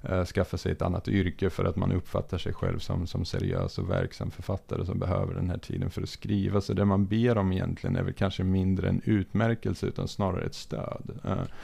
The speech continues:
någonting som också på den tiden, eh, utvecklas i, i någon viss mån institutionellt, ehm, att man anser, eh, författare ha ett visst rätt till stöd och att man då också på ett sätt missförstår,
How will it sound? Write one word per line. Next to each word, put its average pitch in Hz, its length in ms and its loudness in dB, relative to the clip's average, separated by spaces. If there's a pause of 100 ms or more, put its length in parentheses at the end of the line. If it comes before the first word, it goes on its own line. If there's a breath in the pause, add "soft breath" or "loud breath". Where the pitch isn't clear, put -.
(240 loud breath)
någonting 107 340 6
som 101 140 2
också 95 320 2
på 87 120 -4
den 90 260 2
tiden, 87 460 0
eh, 85 400 0 (140)
utvecklas - 1000 0
i, 85 260 0
i 85 40 2
någon 90 220 2
viss 92 280 -2
mån 87 340 0
institutionellt, 127 1040 0
ehm, 101 360 4 (440 loud breath)
att - 200 0
man 92 360 4
anser, 90 680 0
eh, 90 80 2
författare - 640 -4
ha 90 240 0
ett - 100 -6
visst - 260 -6
rätt - 240 -4
till - 180 -8
stöd 117 520 0
och 110 200 0
att 104 120 2
man 101 160 6
då 92 140 4
också 95 480 2 (480 loud breath)
på 101 120 6
ett 117 160 4
sätt - 280 2
missförstår, 127 1080 4